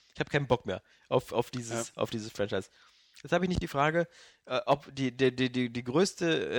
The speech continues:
Speaker 1: äh, Anzahl unserer Leser einfach mit uns genauso mitaltert und, äh, zu ähnlichen Schlüssen kommt, was ja sehr gut ist. Aber auf der anderen Seite eben,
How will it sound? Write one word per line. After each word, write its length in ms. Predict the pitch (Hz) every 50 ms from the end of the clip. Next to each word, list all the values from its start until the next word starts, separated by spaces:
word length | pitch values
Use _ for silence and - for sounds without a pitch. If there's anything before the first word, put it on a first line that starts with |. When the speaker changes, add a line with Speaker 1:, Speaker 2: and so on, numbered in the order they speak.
| 127 127
Speaker 1:
äh, 40 | -
Anzahl 360 | - 143 170 - - 156 135
unserer 280 | 123 135 131 123 117
Leser 420 | 107 113 143 165 160 170 156 - - - _ _ _ _ _ _ _ _
einfach 340 | - 120 139 - 160 - - -
mit 160 | 139 135 -
uns 260 | - 156 170 - -
genauso 360 | - 143 127 120 127 131 127 120
mitaltert 760 | 110 127 156 - - - - 151 160 - 185 185 202 - - - - - _ _ _
und, 400 | - 139 143 139 135 131 127 -
äh, 260 | 110 123 123 123 107
zu 160 | - - 139 -
ähnlichen 360 | 113 139 165 185 - - 175
Schlüssen 320 | - - 170 - - 175 170
kommt, 340 | - 160 170 220 226 - - _ _ - _ _ _ _ -
was 200 | - 123 123 -
ja 100 | 147 135
sehr 140 | 123 123 117
gut 220 | 120 127 147 -
ist. 240 | 208 220 - - - _ - - - _ _ _
Aber 260 | - 117 127 135 120
auf 80 | 117 -
der 120 | - 127
anderen 260 | 113 135 147 156 156 143
Seite 280 | 143 139 147 - -
eben, 220 | 135 139 143 143